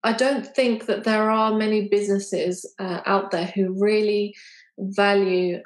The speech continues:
the importance of having an advisor on board from the start of your journey. There are many businesses that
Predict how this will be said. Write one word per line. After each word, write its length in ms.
the 160
importance 760
of 180
having 440
an 160
advisor 500
on 260
board 280
from 240
the 40
start 420
of 80
your 180
journey. 440
There 160
are 140
many 220
businesses 600
that 280